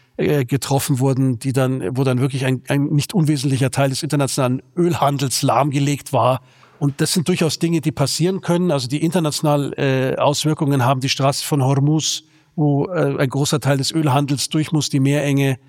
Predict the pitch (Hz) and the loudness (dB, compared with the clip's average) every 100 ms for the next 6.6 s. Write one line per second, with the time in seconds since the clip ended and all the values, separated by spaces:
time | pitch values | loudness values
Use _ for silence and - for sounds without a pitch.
0 | _ _ _ - - 131 135 151 156 147 | _ _ _ -6 -2 0 0 0 0 0
1 | 135 139 - 151 156 139 151 151 147 147 | 0 -2 -2 -2 0 -2 0 0 0 -2
2 | - 143 151 139 151 143 156 151 156 139 | -2 0 0 0 0 0 -2 0 -2 -2
3 | 151 185 190 180 185 180 - 156 160 - | -4 -8 -12 -10 -10 -8 -2 -2 -2 -6
4 | - 151 151 160 139 147 147 135 156 160 | -2 -2 0 -2 0 0 2 2 2 0
5 | 143 147 - 147 151 - 151 - 143 147 | 0 0 -2 -2 -2 -2 -6 -2 0 2
6 | 139 147 139 139 147 - | 0 -2 0 0 -2 -6